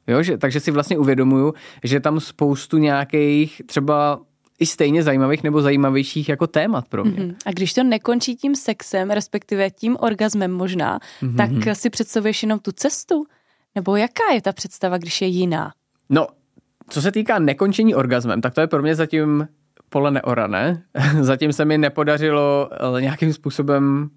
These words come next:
Speaker 1: jako autenticky dotknout toho, že člověk prožívá něco jako orgasmus, celotělový orgasmus a neejakuluje.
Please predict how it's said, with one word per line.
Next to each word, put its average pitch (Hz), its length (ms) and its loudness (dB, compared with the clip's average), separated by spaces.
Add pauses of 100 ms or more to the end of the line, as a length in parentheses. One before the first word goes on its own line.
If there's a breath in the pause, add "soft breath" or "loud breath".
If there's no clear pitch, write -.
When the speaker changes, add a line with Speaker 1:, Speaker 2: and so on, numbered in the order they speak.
Speaker 1:
jako 135 200 -4
autenticky 160 640 0
dotknout 143 680 0
toho, 139 260 2
že 139 300 2 (300)
člověk 131 280 0
prožívá 135 380 0
něco 131 220 0
jako 127 480 -2 (320)
orgasmus, 127 600 0
celotělový 131 540 2
orgasmus 127 440 0
a 135 60 0
neejakuluje. 120 840 -2